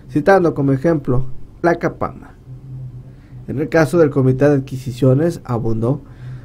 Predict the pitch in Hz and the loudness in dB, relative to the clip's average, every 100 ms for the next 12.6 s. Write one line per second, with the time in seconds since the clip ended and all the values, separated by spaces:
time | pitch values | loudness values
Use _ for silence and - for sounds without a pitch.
0 | - - 135 156 151 156 160 170 165 147 | -10 -2 2 4 4 4 4 4 4 2
1 | 160 165 165 156 151 147 143 139 139 131 | 2 0 2 -2 0 0 0 2 2 2
2 | 143 156 127 120 123 156 156 165 180 175 | 0 -4 -4 -2 0 -2 0 2 2 0
3 | 147 - 147 135 135 127 139 - - 135 | -4 2 4 6 4 4 0 -4 -14 -10
4 | 104 117 135 151 135 143 156 170 - 143 | -4 -2 0 0 0 -2 2 2 2 2
5 | 135 156 151 151 156 180 185 - 196 190 | 2 2 2 0 0 -2 -4 -6 -4 -2
6 | 185 175 143 139 143 135 143 139 135 185 | -2 -2 -4 -2 -2 -2 0 0 0 0
7 | 240 143 139 131 127 127 123 123 123 131 | 0 0 -2 0 0 0 0 -2 -2 -4
8 | - - - 156 - 175 147 147 151 135 | -8 -16 -4 -2 0 0 0 0 2 2
9 | 127 127 135 135 131 156 143 139 143 139 | 2 2 0 -2 -2 -2 0 0 -2 -4
10 | - 143 139 127 127 170 147 87 - - | -4 -2 0 0 2 0 0 -8 -14 -10
11 | 123 120 135 139 127 120 131 135 120 123 | -8 -4 -2 0 0 -2 -2 -4 -4 -2
12 | 127 139 147 156 165 | 0 -2 -2 0 0